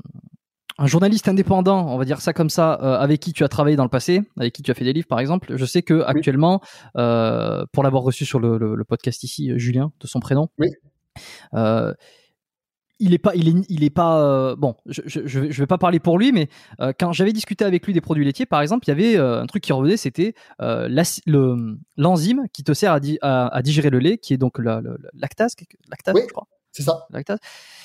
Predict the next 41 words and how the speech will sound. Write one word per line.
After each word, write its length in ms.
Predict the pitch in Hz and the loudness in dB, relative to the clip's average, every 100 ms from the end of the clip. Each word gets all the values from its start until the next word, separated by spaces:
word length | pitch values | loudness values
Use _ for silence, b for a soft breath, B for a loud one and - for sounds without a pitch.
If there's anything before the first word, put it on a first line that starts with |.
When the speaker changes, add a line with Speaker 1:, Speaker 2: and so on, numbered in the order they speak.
| B B _ | B B _
Speaker 1:
Et 200 | 170 214 | 2 2
qui, 160 | - 160 | 2 0
en 80 | 156 | 2
fait, 240 | 240 - | 0 0
lorsque 340 | 175 - 220 | -2 0 -2
tu, 380 | - - 208 208 156 | -4 -6 -4 -4 -2
euh, 340 | 151 147 139 120 | 0 2 0 -2
tant 120 | - - | -4 -2
que 100 | 226 | -2
tu 140 | 190 | 0
consommes 360 | 214 208 220 196 | 0 2 0 2
du 140 | 180 | 2
lait, 240 | 190 202 - | 2 2 -2
tu 200 | - 147 | -4 -2
as 40 | - | -2
toujours 260 | 208 233 | -2 -2
cette 200 | 170 - | -2 0
enzyme 300 | 165 170 170 | 0 2 0
qui 100 | - | 0
est 40 | 143 | -4
présente. 600 | - 135 170 285 - - _ _ _ _ _ | -2 0 0 -4 -12 -20 _ _ _ _ _
C'est 160 | - | -8
ce 60 | 131 | -4
qu'il 140 | 143 | 2
m'expliquait, 600 | 123 117 113 - 143 294 277 | 2 0 -6 -8 -6 -2 -2
et 40 | |
qu'à 120 | - | -2
partir 260 | 147 165 226 | -4 0 2
du 40 | |
moment 100 | 226 | 2
où 40 | 214 | 0
tu 100 | - | -2
commençais 340 | 165 165 196 | -2 0 2
à 100 | 120 | 2
arrêter 400 | 135 156 180 208 | 2 0 0 0
de 80 | 147 | 0
consommer 480 | - 143 - 139 127 | 0 -2 0 2 2
le 120 | 127 | 2
lait, 200 | 160 269 B B | 2 -2 B B
cette 240 | - 185 202 | -4 0 2
enzyme, 400 | 190 202 175 | 2 2 0